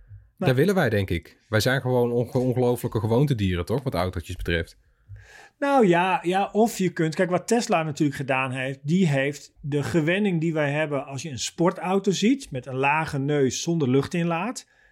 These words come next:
Speaker 1: die hebben dat beeld wat we al kennen gebruikt en dat op een gewone
Speaker 2: Ja.
Speaker 1: elektrische sedan gezet. En dan denken we, "Wow, ik heb ook een soort halve Porsche, zeg maar, om te zien."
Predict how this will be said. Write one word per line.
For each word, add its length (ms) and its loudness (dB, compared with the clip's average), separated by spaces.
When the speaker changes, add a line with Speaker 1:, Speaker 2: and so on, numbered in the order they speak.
Speaker 1:
die 220 4
hebben 420 0
dat 280 0
beeld 320 2
wat 160 -2
we 80 -8
al 160 -6
kennen 320 -4
gebruikt 520 -4
en 160 -6
dat 200 0
op 100 -8
een 100 -10
gewone 280 -4
Speaker 2:
Ja. 140 2
Speaker 1:
elektrische 640 -2
sedan 460 4
gezet. 460 -4
En 60 -8
dan 140 2
denken 240 0
we, 60 2
"Wow, 360 -2
ik 60 -4
heb 100 -6
ook 140 -8
een 60 -6
soort 260 2
halve 400 0
Porsche, 480 0
zeg 160 -8
maar, 180 -4
om 120 -8
te 120 -6
zien." 340 -4